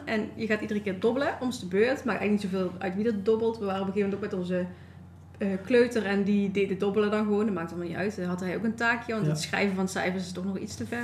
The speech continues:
Speaker 1: gezocht. Te veel gevraagd. Ehm, dus er wordt in ieder geval twee dobbelstenen gedobbeld en die plaats je allebei, eh, de ene aan de linkerkant en de andere kant aan de rechterkant van je, ehm, van je gridje. En dat moet gespiegeld zijn. Dus als die bijvoorbeeld op de bovenste rij,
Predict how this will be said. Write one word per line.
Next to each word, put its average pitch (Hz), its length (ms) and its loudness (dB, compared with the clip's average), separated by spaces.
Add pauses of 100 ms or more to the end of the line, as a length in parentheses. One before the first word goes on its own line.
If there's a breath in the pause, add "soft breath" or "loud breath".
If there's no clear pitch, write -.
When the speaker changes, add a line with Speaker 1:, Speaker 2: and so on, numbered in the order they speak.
Speaker 1:
gezocht. 240 360 -4 (680 loud breath)
Te - 100 -14
veel 233 140 0
gevraagd. 226 480 -4 (200)
Ehm, 226 680 4 (140)
dus 254 180 -2
er 294 40 0
wordt 294 160 2
in 320 60 6
ieder - 20 6
geval 262 180 4
twee 277 160 0
dobbelstenen 285 480 0
gedobbeld 269 440 0
en 214 120 2
die 220 100 4
plaats 233 360 4
je - 80 -2
allebei, 190 580 4
eh, 170 220 0
de 190 80 0
ene 247 200 0
aan 196 120 2
de 180 60 4
linkerkant 220 560 2
en - 80 -8
de 180 60 -4
andere 190 200 -2
kant 190 260 -4
aan 170 60 -4
de 190 60 -4
rechterkant 247 500 -4 (100)
van 220 220 0
je, 214 300 0 (100)
ehm, 185 420 -2 (480)
van 196 140 -2
je 190 140 0
gridje. 220 360 -6 (680 loud breath)
En 254 200 4
dat 254 100 4
moet 285 260 6
gespiegeld 220 800 4
zijn. 175 300 0
Dus 185 140 -2
als 208 200 -2
die 208 440 0
bijvoorbeeld 202 440 4
op 202 120 -4
de 190 60 -4
bovenste 220 440 4
rij, 185 420 4